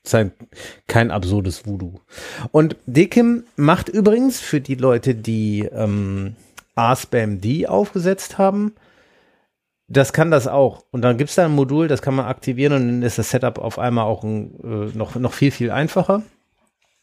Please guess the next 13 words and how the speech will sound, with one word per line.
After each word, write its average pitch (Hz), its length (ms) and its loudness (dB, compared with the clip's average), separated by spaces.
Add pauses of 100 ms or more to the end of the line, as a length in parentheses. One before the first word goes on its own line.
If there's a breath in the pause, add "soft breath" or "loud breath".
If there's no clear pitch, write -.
(360)
Hab 131 280 -4
ich 135 180 -4
jetzt 131 200 2
nicht 147 220 -2
gemacht, 165 480 -4
äh, 123 340 -4
weil 117 160 4
ich 110 160 0
erst - 240 -2
später 127 340 2
darüber, 110 1040 -2 (1040 loud breath)
äh, - 40 -10
äh, - 320 -16